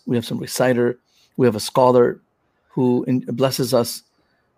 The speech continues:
So we're really excited for all these programs that are offered to you. And one of the biggest things that Muf-, Muf-, Miftah is offering that I don't know if everyone knows about is the Saturday class.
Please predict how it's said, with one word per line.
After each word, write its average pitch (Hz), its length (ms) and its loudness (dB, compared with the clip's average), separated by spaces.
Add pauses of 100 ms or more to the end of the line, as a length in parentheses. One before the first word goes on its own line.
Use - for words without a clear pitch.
So 135 220 0
we're 151 260 2
really 190 260 4
excited 139 440 0
for 139 60 -4
all 135 140 2
these 135 160 -6
programs 123 440 -2
that 120 80 0
are 120 140 0
offered 123 280 -4
to 139 100 -10
you. 117 200 -4
And 151 340 -4
one 208 140 -2
of 254 60 -2
the 285 60 -2
biggest 151 360 -2
things 131 140 -4
that 123 80 0
Muf-, 120 240 -10
Muf-, 147 200 -4
Miftah 135 440 -6
is - 140 -8
offering 156 380 -2 (680)
that - 200 0
I 147 60 2
don't 175 100 6
know 165 100 4
if 143 100 0
everyone 139 360 -2
knows 175 220 0
about 117 360 -2 (720)
is 139 520 2 (440)
the - 60 -10
Saturday 143 420 0
class. - 460 -10